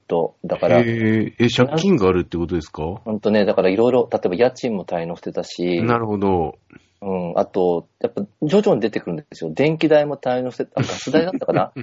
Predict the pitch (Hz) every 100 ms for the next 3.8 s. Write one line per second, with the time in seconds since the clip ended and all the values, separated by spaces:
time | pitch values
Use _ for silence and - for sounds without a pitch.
0 | - - 104 117 123 123 170 139 156 -
1 | 104 90 92 - - 135 101 - 139 131
2 | 120 110 92 80 78 85 - 117 107 -
3 | - 139 147 - 143 139 131 127